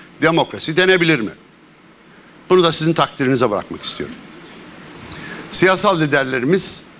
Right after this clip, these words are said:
tabii bu arada resmen davet etmiş oldukları Agit'e hadlerini bildirdiler. Dünyaya meydan okudular. Ve dünya gözünde yine belli bir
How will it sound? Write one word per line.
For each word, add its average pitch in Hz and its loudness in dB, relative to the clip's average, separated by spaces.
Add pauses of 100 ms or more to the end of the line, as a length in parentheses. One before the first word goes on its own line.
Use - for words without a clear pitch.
tabii 131 0
bu 156 4
arada 131 0
resmen 131 -2
davet 127 0
etmiş - -8
oldukları 104 -4 (200)
Agit'e 123 -2
hadlerini 123 0
bildirdiler. 107 -2 (540)
Dünyaya 139 4
meydan 127 2
okudular. 101 -8 (460)
Ve 127 2
dünya 156 4
gözünde 123 0
yine 143 2 (420)
belli 147 2
bir 131 0